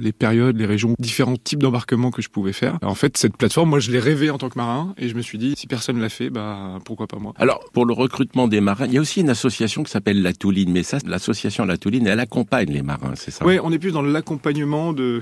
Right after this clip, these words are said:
Speaker 1: carrière, euh, carrière professionnelle pour des profils de marins qui auront plus ou moins du mal à pouvoir, euh,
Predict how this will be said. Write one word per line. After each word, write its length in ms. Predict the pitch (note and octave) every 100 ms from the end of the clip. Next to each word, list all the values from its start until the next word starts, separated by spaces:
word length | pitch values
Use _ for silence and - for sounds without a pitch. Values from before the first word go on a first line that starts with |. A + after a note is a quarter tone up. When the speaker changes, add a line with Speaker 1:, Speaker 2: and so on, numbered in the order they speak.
| -
Speaker 1:
carrière, 540 | C3+ C3+ C#3 C#3+ B2
euh, 400 | B2 A2+ A2+ A2
carrière 300 | - C3 C3
professionnelle 680 | C3+ B2+ C3 - B2 C3+ D3+
pour 160 | - A#2
des 160 | A2 A2+
profils 240 | A#2+ C3
de 80 | B2+
marins 320 | A#2+ B2+ C#3+
qui 160 | - B2
auront 320 | A2+ B2 A#2+
plus 240 | - A#2+
ou 40 | C3
moins 120 | C3+
du 160 | C3
mal 300 | B2 B2+ C3
à 80 | A#2+
pouvoir, 400 | G2 A2 A#2+ A2
euh, 160 | G#2